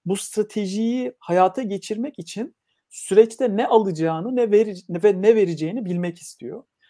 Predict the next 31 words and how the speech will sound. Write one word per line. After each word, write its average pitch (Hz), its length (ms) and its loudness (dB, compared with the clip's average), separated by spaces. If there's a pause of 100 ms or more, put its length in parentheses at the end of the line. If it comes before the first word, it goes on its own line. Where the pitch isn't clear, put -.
(140)
O 269 140 2
yüzden 254 340 -2
de 190 60 2
ikinci 240 380 -4
adımda 196 300 -2
diyoruz 196 260 -4
ki 165 120 -14
kurum 226 280 -4
kültürü 226 360 -8
ve 233 140 -4
takımın 208 360 -6
oluşturulması. 135 920 -10 (280)
Stratejimiz 220 640 0
var, 220 180 -2
çok 233 220 -4
güzel, 170 300 -6
kurduk. 190 380 -4
Nereleri 202 400 0
geliştirmemiz 180 580 -6
gerektiğini 143 480 -6
biliyoruz. 151 520 -10 (260)
Fakat 254 340 2
bunu 233 180 -2
geliştirecek 202 640 -4
kişileri 208 480 6
de 135 300 0
tabii 147 240 -8
ki, 269 200 -6 (320)
e, 160 120 -2
bulmamız 180 440 0
gerekiyor. 214 500 -12